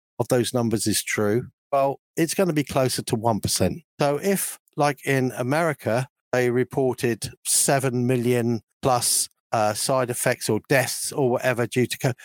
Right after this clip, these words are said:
you can guarantee that's a, gonna be, but it's gonna be closer to seventy side effects and injuries and disabilities and everything. And that's just the start of it. And if they reckon there's gonna be seventy million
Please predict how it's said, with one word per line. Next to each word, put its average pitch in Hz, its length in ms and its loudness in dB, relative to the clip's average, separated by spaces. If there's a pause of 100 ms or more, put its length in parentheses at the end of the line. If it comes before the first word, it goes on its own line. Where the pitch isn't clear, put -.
you 185 200 2
can 160 100 -4
guarantee 160 460 0
that's 131 220 0
a, 139 60 -4 (240)
gonna 180 180 0
be, 185 240 0 (220)
but 151 160 2 (160)
it's 143 140 -2
gonna 196 140 2
be 185 60 2
closer 156 340 0
to - 60 -6
seventy 104 500 0 (200)
side 113 180 2
effects 113 440 -2
and 104 140 -2
injuries 117 720 2
and 92 100 -6
disabilities 120 840 0
and 107 100 -4
everything. 113 460 0 (240)
And 147 80 2
that's 190 180 0
just - 260 0
the 117 60 -2
start 120 460 0
of - 100 -8
it. 87 140 -2 (220)
And 160 80 0
if 175 100 -4
they 180 160 2
reckon 139 540 0
there's 135 180 0
gonna 135 220 0
be 123 320 0 (200)
seventy 143 680 2
million 127 560 2